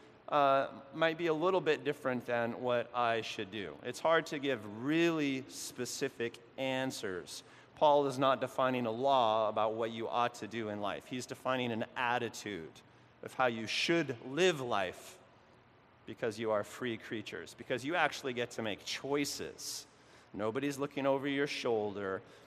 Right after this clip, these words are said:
There are no rules and regulations about how you must do everything in a given day.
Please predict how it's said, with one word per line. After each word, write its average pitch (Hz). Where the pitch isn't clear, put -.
There 123
are 127
no 131
rules 143
and 131
regulations 123
about 113
how 120
you 117
must 117
do 117
everything 110
in 107
a 107
given 110
day. 104